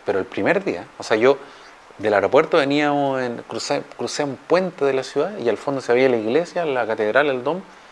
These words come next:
Y yo te lo juro, te lo juro por Dios que pensé, dije, "Yo aquí, yo,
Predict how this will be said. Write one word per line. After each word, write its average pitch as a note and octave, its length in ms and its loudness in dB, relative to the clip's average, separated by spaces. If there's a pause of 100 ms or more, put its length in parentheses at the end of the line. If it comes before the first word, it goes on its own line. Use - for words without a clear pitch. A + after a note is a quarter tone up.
(760)
Y A2 140 -8
yo A2+ 240 0
te - 160 -10
lo G#2 80 -8
juro, F3+ 360 2
te B2+ 100 -4
lo A2 100 -2
juro F#3+ 340 -2
por D3+ 120 -6
Dios - 100 -4
que - 140 -6
pensé, E3+ 420 -6 (160)
dije, A#2 260 -12
"Yo G#2+ 140 -4
aquí, A2 240 -8
yo, G#2+ 140 -8